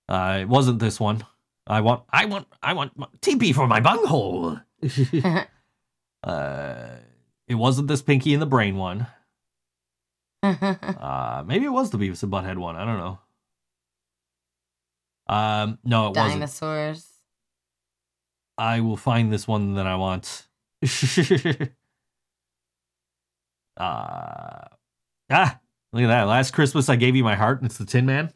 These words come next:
Speaker 2: That's funny.
Speaker 1: <laughs> Yeah, I know there's a cool one in here somewhere that I really wanted, but it was forty bucks, and I'm like, "I don't want it that badly."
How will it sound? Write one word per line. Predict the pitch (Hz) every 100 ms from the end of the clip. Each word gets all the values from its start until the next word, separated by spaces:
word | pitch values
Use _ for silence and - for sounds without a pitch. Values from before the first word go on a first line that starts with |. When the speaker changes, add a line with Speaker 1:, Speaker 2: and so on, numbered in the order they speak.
| _
Speaker 2:
That's | 170 170 -
funny. | _ 139 135 135 135 135 127 - -
Speaker 1:
<laughs> | 147 135 160 147 135 - 131 _ _ _ _ _ _ _ _ _ _ _ _ _ _ _ _ _ _ _
Yeah, | 78 71 50 55 65
I | 123
know | 175 196
there's | 160
a | 135
cool | 147 131 120
one | 113
in | 107
here | 104 107
somewhere | 101 113 101 98
that | 98 98
I |
really | 95 98 98
wanted, | 95 95 95 95
but | 98
it |
was | 95 92
forty | - 110 98
bucks, | 95 95 -
and | 104
I'm | 76
like, | 73
"I | 80
don't | 85 -
want | -
it | -
that | - -
badly." | - - - 67 120